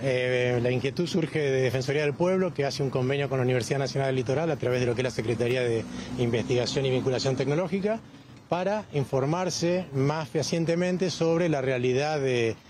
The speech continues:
lo que es el ciberdelito en nuestra zona. Para esta oportunidad se desarrolló una muestra que es representativa de la ciudad de Santa Fe y estamos trabajando en distintos barrios,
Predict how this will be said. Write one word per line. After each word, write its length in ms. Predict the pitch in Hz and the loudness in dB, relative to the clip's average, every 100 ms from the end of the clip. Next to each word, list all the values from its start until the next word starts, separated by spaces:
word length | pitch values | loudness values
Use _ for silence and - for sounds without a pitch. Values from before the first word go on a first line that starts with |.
| - - | -14 -4
lo 100 | 120 | -2
que 120 | 139 | 0
es 40 | |
el 80 | 139 | -2
ciberdelito 760 | 123 147 143 147 151 156 180 165 | 0 0 2 2 0 0 -2 0
en 100 | 123 | 0
nuestra 280 | 117 117 117 | 0 0 -2
zona. 340 | 120 104 95 - - - - - | -2 -2 -4 -10 -20 -20 -20 -4
Para 180 | 113 127 | -2 0
esta 160 | 131 | -2
oportunidad 540 | 131 127 135 139 156 175 | 0 2 2 2 0 0
se 120 | 147 | 0
desarrolló 460 | 123 127 117 - 139 | 0 0 -2 0 0
una 340 | 127 117 113 | 2 2 0
muestra 560 | 117 151 151 - 180 214 - - - - - - | 0 -2 -4 -2 -2 -2 -8 -20 -20 -20 -10 -2
que 100 | 123 | 0
es 60 | |
representativa 640 | 120 113 113 117 113 135 131 | 0 0 0 0 0 0 0
de 60 | |
la 100 | 120 | -2
ciudad 160 | - 135 | 0 -2
de 40 | |
Santa 260 | 127 143 156 | 0 -2 -2
Fe 240 | 190 214 214 - - - - | 0 -2 -4 -20 -20 -16 -4
y 60 | 113 | -2
estamos 280 | 143 143 | 0 -2
trabajando 540 | 135 143 - 156 170 180 | -2 -2 -2 -2 0 2
en 80 | 143 | 2
distintos 420 | - 147 151 131 | 0 -2 -2 0
barrios, 500 | 170 165 170 190 185 | 0 0 -2 -2 -6